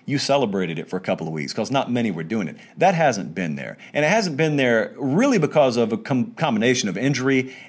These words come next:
and just the fact that personnel hasn't quite been to the level that it has been there in the past. And for that reason, LaBryan Ray, these are all former huge names in the recruiting world. D J Dale,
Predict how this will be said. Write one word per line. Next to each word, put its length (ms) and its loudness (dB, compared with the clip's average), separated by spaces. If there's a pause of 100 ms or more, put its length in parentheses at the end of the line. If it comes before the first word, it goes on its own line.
and 200 0
just 180 0
the 60 -16
fact 180 4
that 100 -14
personnel 520 0
hasn't 400 0
quite 420 0
been 240 -2
to 160 2
the 200 0
level 340 2
that 160 -2
it 80 -10
has 220 0
been 180 -2
there 140 -2
in 60 -4
the 60 -6
past. 380 -2 (360)
And 140 2
for 180 4
that 220 2
reason, 520 0 (340)
LaBryan 680 2
Ray, 240 2
these 200 2
are 80 -2
all 200 2
former 380 0
huge 560 -2
names 260 -2
in 60 -4
the 60 -2
recruiting 400 -4
world. 340 -4
D 200 -4
J 240 0
Dale, 520 2